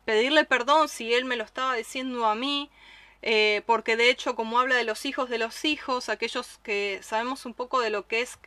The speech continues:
que él visita la iniquidad de los padres hacia los hijos, como dice Éxodo, eh, hasta la tercera y cuarta generación. Entonces yo lo primero que hice fue,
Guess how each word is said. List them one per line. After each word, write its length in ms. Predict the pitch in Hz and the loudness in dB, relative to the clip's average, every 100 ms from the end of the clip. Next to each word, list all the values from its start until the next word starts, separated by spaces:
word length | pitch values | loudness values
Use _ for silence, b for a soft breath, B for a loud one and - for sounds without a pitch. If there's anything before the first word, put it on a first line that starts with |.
| - | -6
que 140 | 208 | -2
él 100 | 214 | -2
visita 400 | 240 220 262 254 | -4 -8 -4 0
la 80 | 226 | 0
iniquidad 560 | 208 202 196 202 226 247 | 0 -4 -6 0 4 4
de 80 | 214 | 2
los 140 | 196 | -2
padres 420 | - 233 226 220 | 2 2 2 -2
hacia 260 | 202 - 196 | -6 -6 -6
los 280 | 190 - - | -6 -8 -10
hijos, 340 | 254 - 208 | -8 -6 -6
como 280 | - 190 196 | -6 -10 -8
dice 400 | 220 - 220 208 B B B - | -8 -6 -6 -6 B B B 0
Éxodo, 640 | 240 - - 208 202 208 B B B B - | 0 0 -4 -2 -2 -4 B B B B 0
eh, 220 | 214 202 | 2 2
hasta 200 | 196 226 | 0 2
la 140 | 208 202 | 2 0
tercera 340 | 202 - 294 | -4 -4 -4
y 80 | 277 | -4
cuarta 400 | - 269 269 240 | 2 4 6 4
generación. 960 | - 214 208 202 - - 285 269 254 - B B 220 | -2 -4 -2 -2 -4 -4 0 0 -2 -12 B B -6
Entonces 580 | 220 269 285 294 - - | -4 -4 0 0 0 -12
yo 400 | - 269 277 285 | -6 2 4 4
lo 140 | 320 220 | 0 -2
primero 320 | 240 277 294 | 0 0 -2
que 80 | 262 | -4
hice 260 | 269 294 | -4 -6
fue, 420 | 277 254 247 247 | -2 0 2 0